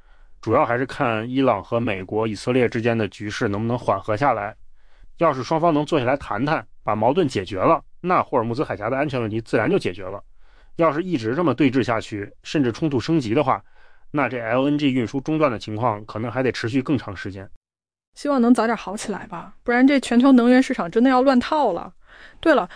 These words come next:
Speaker 2: 你说那些贸易商现在是不是都在着急找替代方案啊？
Speaker 1: 那肯定啊，谁也不想看着生意黄了，或者承担那么大的损失。有的可能在和其他国家谈进口，有的可能在调整运输计划，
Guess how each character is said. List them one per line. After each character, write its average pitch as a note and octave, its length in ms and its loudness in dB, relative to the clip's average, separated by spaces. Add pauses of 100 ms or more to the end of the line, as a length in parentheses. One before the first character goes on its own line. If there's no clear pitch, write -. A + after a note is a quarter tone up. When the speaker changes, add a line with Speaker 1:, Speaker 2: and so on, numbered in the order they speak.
(100)
Speaker 2:
你 A3+ 100 4
说 F4 160 2
那 F4 100 4
些 E4+ 120 2
贸 E4+ 200 6
易 C#4+ 60 2
商 D4+ 240 2
现 D#4+ 100 0
在 D4 80 6
是 C4+ 140 0
不 C#4+ 60 2
是 - 20 2
都 D#4+ 140 4
在 D#4 120 4
着 C#4 240 4
急 A#3 220 0
找 - 160 0
替 - 160 -4
代 B3 160 2
方 C4+ 200 0
案 D4 200 2
啊？ - 140 -12 (840)
Speaker 1:
那 E3+ 120 2
肯 G#2 160 -6
定 G#2 100 -2
啊， F#2+ 240 -6 (120)
谁 C#3 180 2
也 D#3 40 6
不 C#3 120 0
想 A2 120 0
看 B2 160 -4
着 A2 60 -4
生 C3+ 160 -2
意 B2 60 0
黄 G#2 280 -2
了， C3 160 2 (200)
或 - 120 -4
者 A#2+ 80 -2
承 A#2+ 200 -6
担 C3 100 2
那 C#3+ 80 2
么 A#2 80 -2
大 A#2 100 2
的 A2 80 -4
损 - 240 -12
失。 A#2 240 -6 (580)
有 A#2+ 200 4
的 D3+ 100 4
可 D3+ 140 -2
能 A2+ 160 0
在 B2+ 140 0
和 B2+ 120 -2
其 - 140 -8
他 C#3 140 0
国 B2 120 -2
家 C3 140 0
谈 A#2+ 180 -6
进 C3+ 200 -2
口， - 340 -8
有 A2 180 0
的 C3 120 0
可 A2 100 -4
能 G#2+ 100 -2
在 B2 140 0
调 A#2 220 0
整 A#2 120 -4
运 A#2 80 -2
输 B2+ 160 -6
计 C3 160 -2
划， G2+ 240 -4